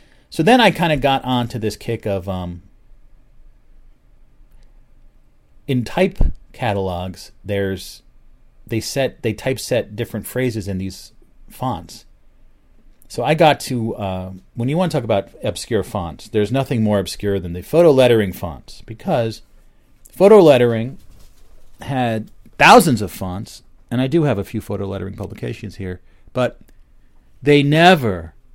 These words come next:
ever showed all the letters. They only showed sample text.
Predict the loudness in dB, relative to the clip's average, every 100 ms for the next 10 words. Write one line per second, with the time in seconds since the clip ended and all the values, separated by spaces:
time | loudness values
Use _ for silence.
0 | -14 6 8 8 6 2 2 0 2 2
1 | 0 2 4 4 2 0 0 0 -4 -4
2 | -2 -2 -2 -4 -4 -4 -2 -6 -8 -14
3 | -14 -20